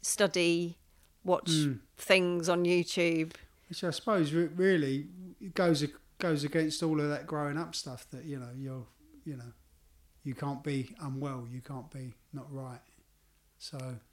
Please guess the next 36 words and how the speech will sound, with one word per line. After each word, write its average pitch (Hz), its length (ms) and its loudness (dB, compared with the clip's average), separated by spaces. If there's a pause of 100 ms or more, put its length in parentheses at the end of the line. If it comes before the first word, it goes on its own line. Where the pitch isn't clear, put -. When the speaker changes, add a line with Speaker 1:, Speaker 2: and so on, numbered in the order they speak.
Speaker 1:
Yeah. 156 260 -8
Speaker 2:
yeah, 139 200 -6
I 131 40 -10
mean, 139 160 -6
that's 143 240 -8
work 139 260 -6
in 131 100 -4
itself, 131 460 -8
isn't 127 240 -8
it? 123 140 -16
Speaker 1:
Yeah. 170 400 -2
Speaker 2:
Just - 240 -12
allowing 135 420 -6
yourself 127 460 -8
to 127 260 -10 (1400)
Speaker 1:
Well, 294 140 6
it 311 120 2
wasn't 330 240 0
even 247 220 0
that. 254 160 0
I 226 60 2
mean, 233 160 2
I, 226 260 2 (100)
I, 214 380 2 (960)
you 240 120 0
know, 196 180 2
I've, 190 280 0
I've 214 180 4
always 240 280 4
loved 214 580 2
being 175 540 2 (100)
healthy. 160 640 -4 (220)
Speaker 2:
Mm. 143 260 4
Speaker 1:
And 175 160 2
I've 170 140 2
always, 196 400 0